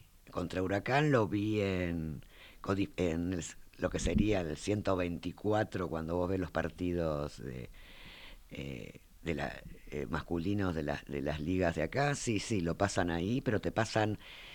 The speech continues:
eh, a veces dos partidos por fin de semana o un solo partido por fin de semana. Este partido, eh, pasaron unos, este, este fin de semana pasaron un solo partido que fue Boca contra Huracán.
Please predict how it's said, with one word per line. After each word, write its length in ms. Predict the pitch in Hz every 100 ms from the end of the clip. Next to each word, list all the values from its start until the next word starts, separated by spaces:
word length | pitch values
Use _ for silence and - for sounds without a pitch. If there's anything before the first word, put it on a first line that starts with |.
| - - - -
eh, 240 | - 87 90
a 60 |
veces 360 | 104 131 127 107
dos 140 | 127
partidos 460 | - 110 - 123 117
por 160 | 104 92
fin 200 | 104 107
de 100 | 101
semana 540 | - 107 135 156 151 -
o 80 | 95
un 160 | 101
solo 300 | - 101 101
partido 380 | 90 82 98 92
por 160 | 85 80
fin 160 | 87
de 80 | 87
semana. 320 | - 85 78
Este 180 | - 95
partido, 680 | 85 92 98 101 117 104 -
eh, 340 | 80 78 78
pasaron 380 | - 85 101 90
unos, 240 | 85 82 -
este, 220 | 87 -
este 140 | 90 -
fin 120 | 98
de 60 |
semana 220 | 90 117 107
pasaron 300 | 80 78 80
un 80 |
solo 240 | 85 90 82
partido 380 | 85 - 98 113
que 120 | 85
fue 180 | - 85
Boca 280 | 92 90
contra 280 | 82 85 82
Huracán. 300 | 78 73 67